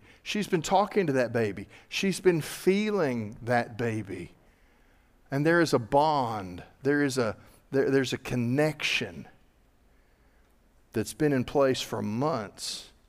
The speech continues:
by the time Daddy gets to hold that child for the first time.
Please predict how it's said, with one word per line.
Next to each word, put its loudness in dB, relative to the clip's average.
by 2
the -2
time -2
Daddy 0
gets -2
to -8
hold -4
that -4
child -4
for -6
the -8
first -10
time. -12